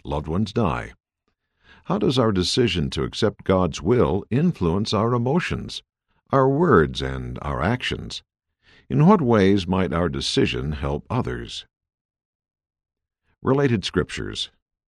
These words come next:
John chapter twenty, verses one through twenty-nine. Mosiah chapter sixteen, verses seven and eight.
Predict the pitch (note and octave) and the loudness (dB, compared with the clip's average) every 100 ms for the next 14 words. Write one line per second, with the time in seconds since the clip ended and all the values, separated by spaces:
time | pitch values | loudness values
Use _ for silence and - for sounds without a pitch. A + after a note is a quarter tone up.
0 | _ _ _ - E2 D2 G2 - D#2+ - | _ _ _ -4 -2 0 -2 0 -2 -2
1 | F#2 - D#2 F#2 C#2+ C#2+ D#2+ D2 D2+ C2+ | -6 -2 0 0 -2 -6 -6 -6 -4 -6
2 | - C2+ - B1+ C#2 F2 A2 B1+ A1 - | -6 -10 -8 -8 -4 0 0 -2 -6 -14
3 | _ _ _ _ _ _ _ _ - B2+ | _ _ _ _ _ _ _ _ 0 2
4 | E3 C#3 G2+ - A#2 - F2 - G2+ - | 2 4 4 2 -2 -2 -2 -2 -4 0
5 | A2 E2 D#2+ C2+ C#2 C2+ - E2+ D2 B1 | 0 2 0 -4 -6 -6 -2 -2 -2 -4
6 | B1+ - F#2 A#1 - | -8 -4 -4 -4 -8